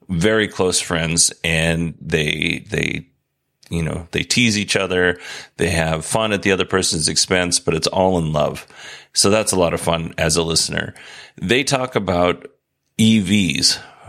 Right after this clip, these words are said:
for a <laughs> significant portion of almost every show, which I think is great 'cause it's an interest of mine. They talk about tech news. Um, they talk about what's going on in their lives. They talk about barbecue. They talk about woodworking.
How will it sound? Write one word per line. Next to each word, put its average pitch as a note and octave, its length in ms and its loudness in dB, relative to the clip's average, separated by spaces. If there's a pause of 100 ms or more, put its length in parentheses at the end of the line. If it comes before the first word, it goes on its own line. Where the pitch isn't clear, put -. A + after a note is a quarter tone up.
(180)
for G2 280 2
a F#2+ 60 0
<laughs> - 20 -2
significant F#2+ 1000 0
portion F#2 520 0
of F#2 160 0
almost G#2+ 400 2
every D#2+ 240 0
show, - 460 -2 (500)
which E2+ 280 0
I E2+ 120 4
think E2 200 -4
is D#2 120 0
great A2 320 0
'cause F2+ 160 -2
it's - 120 0
an G2 120 2
interest F2+ 280 0
of D#2+ 60 -2
mine. D2 160 -2
They B1+ 80 -2
talk - 240 -2
about D#2+ 240 -4
tech B2 240 -6
news. A#2+ 540 0 (640)
Um, D#2 260 0
they D#2+ 80 0
talk F2 160 0
about E2+ 160 2
what's F2+ 160 0
going F#2 220 2
on F2+ 160 2
in D#2 40 0
their C#2+ 120 0
lives. A2+ 320 2
They G2+ 40 -2
talk F2+ 140 -2
about - 260 -2
barbecue. A2+ 520 2
They G2 100 2
talk F2 160 -2
about E2 220 -4
woodworking. G#2 720 0